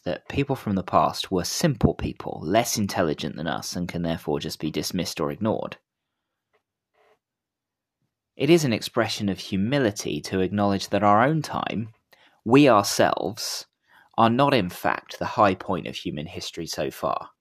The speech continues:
and that therefore there are things that we can learn from those in the past.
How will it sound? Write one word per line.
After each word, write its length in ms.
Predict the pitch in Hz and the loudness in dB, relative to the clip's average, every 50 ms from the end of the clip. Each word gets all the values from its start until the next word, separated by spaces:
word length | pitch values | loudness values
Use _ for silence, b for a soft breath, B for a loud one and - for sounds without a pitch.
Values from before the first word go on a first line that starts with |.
| _ _ _ _ _ _ _ _ _ _ _ _ _ _ _ _ _ _ _ _ _ _ _ _ _ _ _ _ _ - | _ _ _ _ _ _ _ _ _ _ _ _ _ _ _ _ _ _ _ _ _ _ _ _ _ _ _ _ _ -8
and 160 | - 101 104 | -4 -2 -2
that 140 | 95 - - | -2 -2 2
therefore 720 | 110 120 127 131 127 - - 98 71 - - 64 - - _ b b b b b b b b | 2 4 4 2 0 -2 -2 0 0 0 -2 -4 -6 -8 _ b b b b b b b b
there 240 | b - 101 104 107 | b 2 4 6 6
are 240 | 117 127 131 123 - | 6 6 6 4 2
things 480 | - - - 87 80 82 67 78 - - | -2 -4 -2 -2 -2 -2 -6 -8 -6 -4
that 140 | - - | -4 -2
we 160 | - 95 95 - | 0 0 -2 -2
can 260 | - 110 98 92 101 | -2 -4 -2 0 0
learn 380 | 110 92 - - - 87 117 113 - _ _ _ _ | 0 0 -2 -2 -6 -6 -8 -10 -12 _ _ _ _
from 220 | _ - - 107 | _ -6 -4 -2
those 280 | 98 78 64 69 82 - | -2 -2 -2 -4 -6 -6
in 100 | 76 73 | -6 -6
the 80 | 76 - | -6 -4
past. 580 | - 104 82 - - - - - - - - | 0 0 0 0 -2 -8 -14 -16 -14 -14 -16